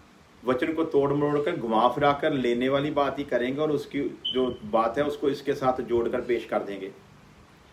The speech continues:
किसको बोला था, "सब कुछ बेच और कंगालों को दे दे"? वहाँ पर उन्होंने सब कुछ बेचा और लाकर प्रेरितों के हवाले कर दिया। तो प्यारे अजीजों, वहाँ के प्रेरितों के हवाले जो किया, प्रेरित कंगाल नहीं है,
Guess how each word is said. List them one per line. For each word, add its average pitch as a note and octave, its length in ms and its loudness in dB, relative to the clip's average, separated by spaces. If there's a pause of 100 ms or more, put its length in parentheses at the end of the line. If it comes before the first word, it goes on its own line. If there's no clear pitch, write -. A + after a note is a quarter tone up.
(320)
किसको C3 260 0
बोला C3+ 220 4
था, E3+ 120 2
"सब C#3 220 -2
कुछ D#3 180 -4
बेच A#2+ 240 6
और D#3+ 120 -2
कंगालों A2 400 0
को - 160 -6
दे D#3+ 160 -4
दे"? G3 180 -4 (720)
वहाँ C3 260 4
पर D3+ 100 4
उन्होंने D3+ 260 0
सब D3 280 -2
कुछ D#3+ 100 -4
बेचा A#2+ 540 -2 (1080)
और A#2+ 80 6
लाकर A#2+ 600 0 (1400)
प्रेरितों B2+ 340 2
के C3 100 0
हवाले A#2+ 320 4
कर G#2 100 -6
दिया। G2+ 440 -6 (960)
तो - 60 -10
प्यारे A#2 260 2
अजीजों, C3 520 0
वहाँ A2+ 300 0
के C#3 360 0
प्रेरितों A#2+ 600 0
के C3+ 100 -2
हवाले A#2 320 0
जो B2+ 100 -2
किया, B2+ 260 -2
प्रेरित A#2+ 440 0
कंगाल A2+ 480 -2
नहीं C#3 220 -4
है, A2 100 -10